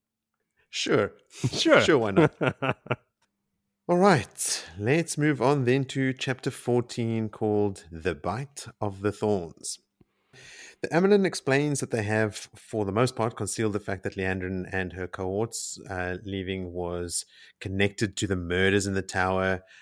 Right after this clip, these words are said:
Speaker 1: uh, and no news of the stolen ter'angreal have, has come out. Uh, however, she is determined to root out these dark friends in the tower, um,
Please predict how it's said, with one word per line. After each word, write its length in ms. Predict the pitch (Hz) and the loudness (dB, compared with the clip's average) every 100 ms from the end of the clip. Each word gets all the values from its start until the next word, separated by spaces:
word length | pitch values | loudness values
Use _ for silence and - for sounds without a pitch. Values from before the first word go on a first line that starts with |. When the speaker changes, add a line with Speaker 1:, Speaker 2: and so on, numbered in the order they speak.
| - - | -20 -12
Speaker 1:
uh, 40 | 85 | -8
and 320 | 85 87 87 | -6 -4 -2
no 120 | 95 | 0
news 340 | 92 90 90 | 0 -2 -2
of 80 | 85 | -4
the 80 | 85 | -10
stolen 320 | - 87 85 | -6 -4 -4
ter'angreal 520 | - 90 92 90 87 | -6 -8 -4 -4 -2
have, 180 | 87 82 - 92 - | -4 -8 -14 -20 -12
has 160 | 92 - | -10 -6
come 200 | 92 87 | -4 -2
out. 280 | 107 - - _ - _ _ | -2 -4 -14 _ -20 _ _
Uh, 220 | 92 90 87 | -2 0 2
however, 280 | 110 104 | 4 4
she 120 | 104 - | 2 -2
is 100 | 113 | -6
determined 480 | - - 113 104 95 | -6 -2 0 0 0
to 120 | 98 | -4
root 320 | 85 104 123 117 | 0 2 2 4
out 240 | 127 127 | 2 2
these 160 | 92 - | -6 -8
dark 300 | 92 82 - | -8 -10 -10
friends 260 | 98 - | -10 -10
in 60 | 87 | -12
the 80 | 85 | -10
tower, 300 | 104 92 - - _ _ _ _ - | -10 -12 -14 -20 _ _ _ _ -8
um, 220 | 87 82 | -6 -6